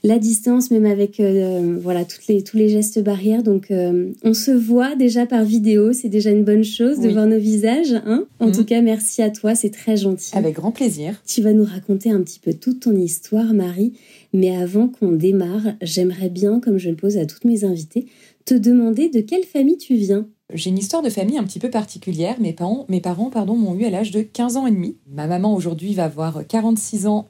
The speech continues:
Speaker 2: euh, cette année et mon papa quarante-cinq. Donc, euh, j'ai une famille très jeune, que ce soit au niveau de mes parents, même de mes grands-parents. Il y a un décalage, du coup, dans toutes les générations. <laughs>
Speaker 1: Eh oui, des très jeunes grands-parents,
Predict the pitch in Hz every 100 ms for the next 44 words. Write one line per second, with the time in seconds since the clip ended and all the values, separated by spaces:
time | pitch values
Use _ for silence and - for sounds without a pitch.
0 | - 165 160 196 190 165 185 294 208 175
1 | 170 214 240 226 214 - 202 - - _
2 | _ - - _ - 165 160 165 151 147
3 | 143 143 135 135 - 156 151 - 143 165
4 | 180 143 - 220 175 180 240 214 156 -
5 | - 160 - 170 165 165 190 160 165 185
6 | 208 190 220 196 175 160 175 175 202 240
7 | 180 196 180 180 190 175 226 180 175 233
8 | 208 170 214 196 180 160 156 165 170 262
9 | 269 226 - 196 - 214 - 220 214 196
10 | - 175 214 285 185 160 - - 330 294
11 | 302 247 196 220 254 311